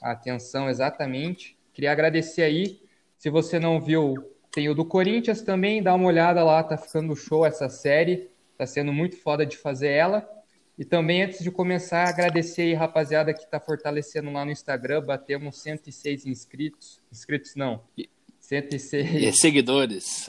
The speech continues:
Speaker 2: <laughs>
Speaker 1: seguidores lá no
Speaker 2: Mas,
Speaker 1: Instagram.
Speaker 2: mas é quase a mesma coisa, né?
Speaker 1: É, quase a mesma coisa. Direto a gente tá lá colocando interação com vocês e, e nós tamo aí com um novo quadro que a gente começou a colocar em,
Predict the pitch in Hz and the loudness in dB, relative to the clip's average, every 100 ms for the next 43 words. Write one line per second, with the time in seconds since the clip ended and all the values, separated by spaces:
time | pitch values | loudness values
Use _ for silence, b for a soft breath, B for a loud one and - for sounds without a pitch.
0 | 135 143 131 147 135 139 131 143 175 170 | -4 -2 0 -2 -2 -2 0 2 2 2
1 | 160 - 135 135 131 143 139 147 156 156 | -4 -4 -2 0 0 2 4 4 4 4
2 | 160 170 165 165 165 - 151 139 123 120 | 4 2 -2 -4 -4 0 0 0 -4 -8
3 | 123 120 110 107 - 101 _ 127 120 113 | -10 -10 -12 -16 -20 -20 _ -4 -4 2
4 | 131 135 156 160 156 170 165 135 127 110 | 2 2 0 -2 -2 -4 -2 0 0 -2
5 | 107 b b b b _ 123 143 165 185 | -8 b b b b _ -2 4 4 4
6 | 160 160 - - 151 147 147 151 147 147 | 0 0 -4 -2 2 2 0 0 -2 -2
7 | 151 147 147 143 147 139 135 131 147 143 | -2 -2 -2 0 2 0 -2 -2 2 2
8 | 139 - 151 180 180 147 139 139 - 160 | 0 -2 -2 0 -2 -4 -4 -4 -2 0
9 | 185 185 180 - 160 160 165 - 165 165 | 2 4 2 2 0 2 0 -2 0 2
10 | 165 165 170 165 160 160 175 - 151 160 | 2 0 -2 -2 0 2 0 0 2 4
11 | 165 165 160 147 147 147 - 151 147 - | 4 0 -4 -6 -8 -10 -6 -6 -4 -6
12 | 147 156 147 147 156 151 151 147 131 | -6 -4 -4 -4 -2 -2 -2 -6 -8